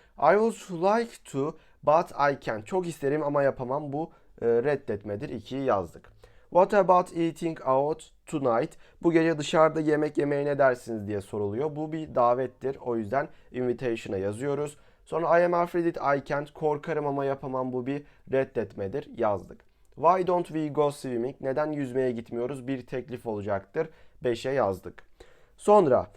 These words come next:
"Sorry, I am too tired", üzgünüm, çok yorgunum, bu da bir nedir, reddetmedir, altıyı yazalım.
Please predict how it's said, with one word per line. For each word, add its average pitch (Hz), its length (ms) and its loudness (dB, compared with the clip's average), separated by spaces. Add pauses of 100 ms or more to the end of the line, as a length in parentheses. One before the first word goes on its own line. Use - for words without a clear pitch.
(160)
"Sorry, 190 360 2
I 180 360 4
am 185 160 4
too 180 340 2
tired", 107 560 0
üzgünüm, 160 480 0
çok 170 300 2
yorgunum, 139 540 2
bu 139 80 -6
da 127 160 -2
bir 151 140 -6 (260)
nedir, 135 420 0 (260)
reddetmedir, 113 840 -2
altıyı 98 320 -4
yazalım. 95 380 -4